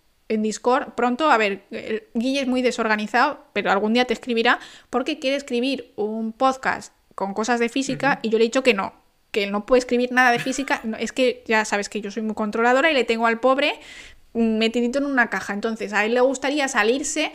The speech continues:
Speaker 1: pero yo le he dicho que si quiere escribir algo de física, que cuente, por favor, con físicos. Entonces, le he dicho, "¿Por qué no invitamos a Big Man un día a que venga a hablar también en el podcast?". Así que, esperar, eh,
Speaker 2: Hombre,
Speaker 1: tendrás ahí un email pronto. Ya te digo
Speaker 2: hombre,
Speaker 1: que a lo
Speaker 2: por,
Speaker 1: mejor no es
Speaker 2: yo por mí
Speaker 1: mañana.
Speaker 2: encantado.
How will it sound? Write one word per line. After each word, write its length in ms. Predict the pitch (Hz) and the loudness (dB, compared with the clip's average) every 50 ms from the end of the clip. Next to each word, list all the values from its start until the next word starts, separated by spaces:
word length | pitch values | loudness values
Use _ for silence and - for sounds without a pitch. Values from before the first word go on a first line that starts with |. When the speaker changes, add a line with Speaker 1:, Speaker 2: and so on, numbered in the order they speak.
| - - - - - | -10 -20 -20 -10 -2
Speaker 1:
pero 140 | - 220 226 | 2 2 4
yo 60 | 247 | 4
le 80 | 262 | 4
he 20 | 240 | 2
dicho 180 | 240 240 220 | 0 0 -4
que 80 | - 220 | -6 -6
si 100 | - 220 | -6 -6
quiere 140 | 214 254 285 | -4 -4 -4
escribir 260 | 285 - 311 302 302 | -2 -2 0 0 0
algo 140 | 294 277 269 | 0 0 0
de 100 | 269 262 | -2 -2
física, 340 | 269 269 269 277 - 277 269 | -4 -6 -8 -8 -8 -4 -2
que 140 | - 214 | -2 0
cuente, 300 | 220 240 247 254 262 285 | 2 2 2 2 0 -2
por 100 | 269 254 | -4 -2
favor, 280 | 240 240 226 233 262 262 | -2 0 0 0 0 -2
con 180 | - 226 208 202 | -2 -4 -4 -4
físicos. 680 | - 233 220 - 208 - - - - - - - - _ _ _ _ _ | -6 -6 -6 -6 -8 -10 -10 -14 -14 -14 -16 -20 -20 _ _ _ _ _
Entonces, 500 | - - 214 214 214 214 269 269 339 - - _ _ _ _ _ - | -6 -4 -4 -4 -4 -2 -2 -2 -2 -4 -10 _ _ _ _ _ -8
le 100 | 220 214 | -6 -4
he 40 | 202 | -4
dicho, 260 | 208 - - 190 - | -4 -6 -8 -8 -8
"¿Por 120 | - 196 | -6 -6
qué 120 | - 208 202 | -4 -4 -4
no 80 | 202 | -2
invitamos 380 | 214 240 254 254 262 247 247 254 | -2 -2 0 0 0 -2 0 0
a 60 | 247 | 0
Big 140 | 240 240 233 | 0 2 2
Man 160 | 233 240 233 | 0 0 0
un 120 | 233 233 | -2 -2
día 160 | 233 254 254 240 | 0 2 4 4
a 60 | 233 | 2
que 100 | 233 226 | 2 0
venga 180 | 226 233 233 233 | -2 0 0 0
a 20 | |
hablar 220 | 226 226 233 226 226 | 0 0 0 -2 -2
también 240 | 226 220 220 220 | -2 -4 -4 -6
en 80 | 208 208 | -8 -8
el 100 | 208 202 | -8 -6
podcast?". 540 | - 262 294 - - - - - - - _ _ _ _ _ _ _ _ _ _ | -2 -2 -2 -2 -2 -6 -6 -6 -8 -14 _ _ _ _ _ _ _ _ _ _
Así 200 | - - - - | -16 -14 -12 -12
que, 320 | - - - - - - - _ _ _ _ _ _ _ _ _ _ _ - | -12 -10 -10 -12 -12 -14 -20 _ _ _ _ _ _ _ _ _ _ _ -12
esperar, 380 | 208 196 - 208 208 202 202 196 | -10 -6 -2 2 4 4 4 4
eh, 20 | - - 214 | 2 -2 -2
Speaker 2:
Hombre, 100 | 214 202 | -4 -4
Speaker 1:
tendrás 360 | - 214 208 208 208 214 - | -2 -2 0 0 0 2 2
ahí 160 | 240 240 240 | 2 2 2
un 100 | 247 240 | 2 2
email 340 | 233 226 220 226 240 240 240 | 0 0 0 0 0 -2 -2
pronto. 420 | - 220 208 202 190 - - 220 - - _ _ _ _ _ _ _ - 233 226 _ _ - | -4 -8 -8 -8 -8 -10 -12 -12 -16 -20 _ _ _ _ _ _ _ -14 -14 -14 _ _ -4
Ya 160 | - 226 220 | 0 2 2
te 80 | 220 220 | 4 4
digo 160 | 220 233 240 | 6 6 4
Speaker 2:
hombre, 200 | 233 233 214 202 | 4 4 2 2
Speaker 1:
que 60 | 196 | 2
a 40 | 196 | 0
lo 60 | 196 | 0
Speaker 2:
por, 60 | 202 | -2
Speaker 1:
mejor 220 | 196 - 214 214 214 | -4 -2 -2 -2 -2
no 100 | 214 220 | -2 -2
es 40 | 208 | -2
Speaker 2:
yo 60 | 214 | -2
por 80 | 196 190 | -2 -2
mí 60 | - | -2
Speaker 1:
mañana. 140 | 196 151 151 | -2 -2 -2
Speaker 2:
encantado. 580 | 151 151 170 165 151 - 139 151 156 156 - | -4 -4 -6 -6 -6 -6 -6 -6 -6 -8 -12